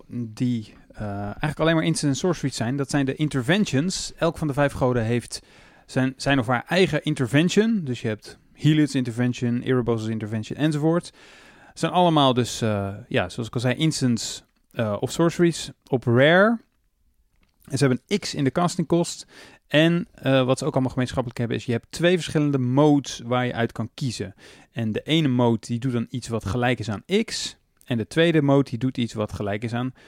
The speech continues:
twee keer X. Nou, laat ik dan meteen een voorbeeld geven. Erebos' intervention, die kost X en een zwart. Is een instant. En dan mag je kiezen tussen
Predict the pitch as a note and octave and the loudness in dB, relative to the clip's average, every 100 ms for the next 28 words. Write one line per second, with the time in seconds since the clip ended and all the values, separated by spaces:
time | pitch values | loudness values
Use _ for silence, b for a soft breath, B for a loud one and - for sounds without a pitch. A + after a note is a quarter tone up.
0 | b b - C#4 C4 D3 - B2 - - | b b -4 0 0 -2 -2 -4 -6 -10
1 | - - _ - A#2 - A#2+ A#2+ C3 B2 | -10 -14 _ -10 -10 -4 -2 0 0 0
2 | C#3 B2 - C#3+ A#2+ - A2 F#2+ F#2+ - | 0 0 0 0 0 0 -6 -4 -8 -14
3 | B B B - D3+ D#3 B2+ A#2 A2 - | B B B -6 2 4 4 4 2 0
4 | A2 - A#2+ G#2 A#2+ A2 - G#2 F#2+ G2 | -8 -2 -2 0 0 0 -2 -6 -6 -12
5 | B B B B B - B2 C#3+ A#2+ - | B B B B B -8 0 0 0 -6
6 | _ D3+ C#3 - - - C3 A2+ G#2+ C3+ | _ 0 0 -2 -8 -4 -2 0 0 0
7 | C3 F2+ - - _ _ - D3+ B2+ C3 | 0 -2 -12 -20 _ _ -4 0 0 0
8 | D3 - B2 G2 - - C3+ B2+ A#2 B2+ | -2 -2 -4 -4 -8 -4 0 0 -2 -4
9 | - E3 B2+ D#3 B2+ A2 | 0 0 0 -2 -2 -4